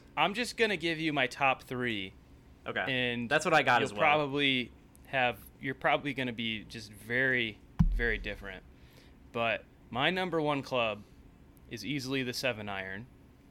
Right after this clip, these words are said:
Speaker 2: Okay.
Speaker 1: Because you can hit it on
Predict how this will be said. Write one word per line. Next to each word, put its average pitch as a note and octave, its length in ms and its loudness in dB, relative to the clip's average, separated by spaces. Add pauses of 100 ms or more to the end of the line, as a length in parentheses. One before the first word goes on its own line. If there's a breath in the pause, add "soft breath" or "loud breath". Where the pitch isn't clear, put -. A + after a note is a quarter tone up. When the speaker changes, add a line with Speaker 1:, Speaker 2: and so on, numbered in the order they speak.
(220)
Speaker 2:
Okay. A#2+ 220 -4 (120)
Speaker 1:
Because A2 580 -6 (260)
you A#2 120 -8
can B2+ 140 -10
hit B2+ 200 -4
it C3 200 2 (500)
on A2 260 -10